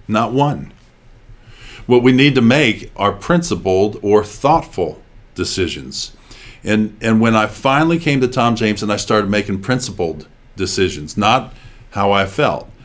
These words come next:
Principles are timeless. They're truth.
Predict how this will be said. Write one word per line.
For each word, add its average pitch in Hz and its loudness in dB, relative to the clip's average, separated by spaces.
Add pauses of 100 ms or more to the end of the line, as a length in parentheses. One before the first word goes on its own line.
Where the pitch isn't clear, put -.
(180)
Principles 143 0
are 101 0
timeless. 117 -2
They're 110 -4
truth. 117 -6